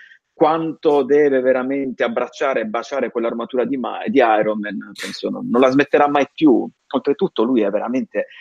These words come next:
i so-, i soldi che si è fatto, è l'unico di tutto il cast ad avere una percentuale sugli incassi anche dei film, cioè lui è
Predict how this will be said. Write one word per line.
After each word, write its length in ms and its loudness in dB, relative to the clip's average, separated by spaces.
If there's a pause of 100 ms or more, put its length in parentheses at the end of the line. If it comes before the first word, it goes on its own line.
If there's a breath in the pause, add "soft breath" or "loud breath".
i 80 2
so-, 140 2
i 80 2
soldi 300 2
che 80 2
si 100 -6
è 40 -4
fatto, 280 0
è 40 6
l'unico 560 2
di 100 0
tutto 260 -4
il 100 -2
cast 340 0
ad 80 0
avere 320 4
una 180 -4
percentuale 720 -4
sugli 220 -10
incassi 520 -6
anche 300 -8
dei 120 -10
film, 380 -6
cioè 160 -12
lui 220 -2
è 180 -4